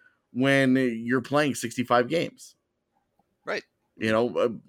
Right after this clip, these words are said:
Speaker 1: Matthews, and, you know, Matthews' career high is seventy-three point season last year.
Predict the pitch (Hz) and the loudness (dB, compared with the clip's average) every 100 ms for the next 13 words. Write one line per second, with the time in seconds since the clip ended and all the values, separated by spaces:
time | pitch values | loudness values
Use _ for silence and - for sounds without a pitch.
0 | _ 71 120 120 135 165 147 113 - 123 | _ -6 0 0 0 0 0 -2 -2 0
1 | 107 113 170 135 143 - 277 269 190 190 | -2 -2 0 2 0 0 -4 -4 -6 -4
2 | 202 147 131 160 110 - 147 156 147 151 | -2 -2 -2 -4 -4 -2 -4 -4 -4 -4
3 | 139 143 131 - 208 202 - _ _ _ | -4 -2 -4 -4 -8 -8 -10 _ _ _
4 | _ _ _ _ 120 139 - 151 170 120 | _ _ _ _ -2 -2 -4 -4 -4 -4